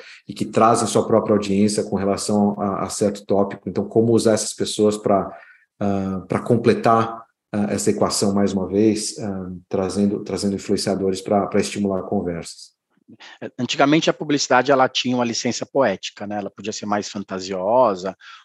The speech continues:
Speaker 2: podia até contar uma mentirinha de vez em quando, né? Hoje a verdade é muito mais importante. Hoje a verdade, a verdade é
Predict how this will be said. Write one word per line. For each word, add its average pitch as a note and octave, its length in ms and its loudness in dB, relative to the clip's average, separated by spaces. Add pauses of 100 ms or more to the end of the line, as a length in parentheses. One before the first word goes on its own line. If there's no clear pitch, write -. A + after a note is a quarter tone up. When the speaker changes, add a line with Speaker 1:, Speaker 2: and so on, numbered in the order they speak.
(120)
Speaker 2:
podia A2+ 140 0
até C3+ 140 0
contar C#3+ 320 2
uma B2+ 160 4
mentirinha A#2 500 -2
de G#2+ 100 -6
vez G#2+ 220 -2
em A#2 100 -6
quando, G2+ 380 -10
né? G#2 160 0
Hoje C3 320 4
a - 20 6
verdade B2 400 4
é B2+ 40 6
muito C#3+ 440 2
mais C3+ 220 2
importante. G2+ 680 -6 (300)
Hoje G#2 100 -10
a G2 60 -8
verdade, G#2+ 320 2
a G#2 60 -12
verdade G#2+ 640 -2
é A#2 100 -10